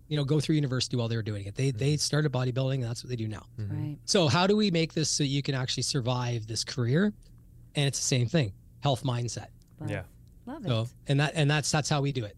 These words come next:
Speaker 1: So, you know, measuring our blood pressure, meditating, breathing exercises, vegetables, flax, fiber, you name it,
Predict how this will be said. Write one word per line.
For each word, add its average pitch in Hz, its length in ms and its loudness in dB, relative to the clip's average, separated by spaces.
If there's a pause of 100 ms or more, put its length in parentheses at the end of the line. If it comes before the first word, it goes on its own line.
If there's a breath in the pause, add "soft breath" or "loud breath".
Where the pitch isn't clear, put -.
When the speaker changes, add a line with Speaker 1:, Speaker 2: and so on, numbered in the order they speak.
Speaker 1:
So, 123 240 0
you 123 100 2
know, 117 200 -2 (260)
measuring 131 260 4
our 127 80 2
blood 208 260 4
pressure, 180 640 0
meditating, 165 920 0
breathing 165 340 0
exercises, 147 1000 -2 (540 loud breath)
vegetables, 160 880 2
flax, 165 760 -2
fiber, 151 760 -2
you 160 140 2
name 147 220 4
it, 147 140 0